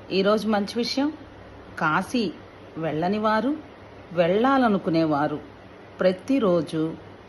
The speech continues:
ఈ నాలుగు వాక్యాలని స్మరిస్తే, ఆ కాశీ విశ్వేశ్వరుడు మనకి తొందరగా కాశీ వెళ్ళే భాగ్యాన్ని, విశ్వేశ్వరుని యొక్క దర్శనాన్ని కలుగజేస్తారు.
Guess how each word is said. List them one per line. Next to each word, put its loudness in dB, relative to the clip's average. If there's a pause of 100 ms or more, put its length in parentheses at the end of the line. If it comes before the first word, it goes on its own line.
(180)
ఈ 0
నాలుగు 2
వాక్యాలని 2
స్మరిస్తే, -2 (380)
ఆ -2
కాశీ 0
విశ్వేశ్వరుడు -4 (480)
మనకి -2 (180)
తొందరగా 2 (460)
కాశీ 0
వెళ్ళే 2
భాగ్యాన్ని, 0 (420)
విశ్వేశ్వరుని 0
యొక్క -2
దర్శనాన్ని 0 (480)
కలుగజేస్తారు. 0